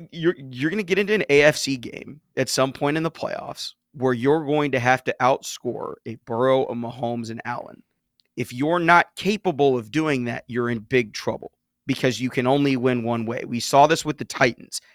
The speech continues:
and the way they were built. They could win one way, get a lead, bury you. That was the only way that Tennessee was competing with people. They tried to do it to Cincinnati. Cincinnati had one more drive in them than Tennessee did in twenty twenty-one.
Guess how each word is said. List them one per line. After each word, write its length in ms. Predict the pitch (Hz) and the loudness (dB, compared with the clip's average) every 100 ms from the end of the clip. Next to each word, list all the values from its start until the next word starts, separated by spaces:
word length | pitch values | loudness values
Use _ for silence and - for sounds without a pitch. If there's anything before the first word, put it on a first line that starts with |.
| - | -10
and 100 | 120 | -4
the 60 | 120 | 0
way 180 | 131 | 2
they 140 | 127 123 | 4 2
were 140 | 113 | 0
built. 320 | 113 127 - _ _ _ - | -2 -2 -4 _ _ _ 0
They 200 | 143 151 | 4 4
could 280 | - 120 | 4 0
win 260 | 117 165 156 | 2 2 4
one 280 | 147 135 120 | 4 4 4
way, 240 | 123 - - _ 139 | -2 -4 -10 _ -8
get 200 | 113 151 | 6 8
a 60 | 180 | 8
lead, 480 | 147 151 147 123 113 | 6 4 4 0 4
bury 340 | 135 120 135 | 6 6 2
you. 120 | - - _ _ _ | -8 -18 _ _ _
That 120 | 147 151 | 4 4
was 160 | 131 | 4
the 160 | 117 131 - | 0 0 4
only 380 | 165 190 180 | 6 6 2
way 200 | 151 151 | 6 6
that 140 | 147 123 | 6 4
Tennessee 460 | - 147 139 139 | 0 2 2 -2
was 220 | 131 120 - | -4 -4 -10
competing 540 | - 123 - 165 175 | -10 -10 -6 -2 0
with 140 | 165 | -2
people. 400 | - 165 160 170 - - - - | -2 -4 0 0 -2 -18 -12 -2
They 120 | 135 | -2
tried 340 | - 160 160 | 4 8 8
to 80 | 156 | 8
do 140 | 151 | 4
it 80 | 170 | 2
to 80 | 151 | 2
Cincinnati. 520 | - 147 131 135 135 | -2 -2 2 2 2
Cincinnati 480 | 127 139 - 135 131 | 0 -2 2 4 4
had 140 | 123 | 2
one 180 | 120 151 | 0 0
more 140 | 147 139 | 2 2
drive 320 | 131 127 123 | 6 4 4
in 100 | 127 | 0
them 240 | 123 120 - - | 0 -2 -8 -8
than 260 | 123 117 | -2 -2
Tennessee 480 | - 127 120 - 117 | 0 0 0 0 -2
did 200 | 117 107 | -2 -4
in 60 | 110 | -6
twenty 280 | - 117 | -8 -6
twenty-one. 440 | 110 117 120 - | -6 -10 -12 -14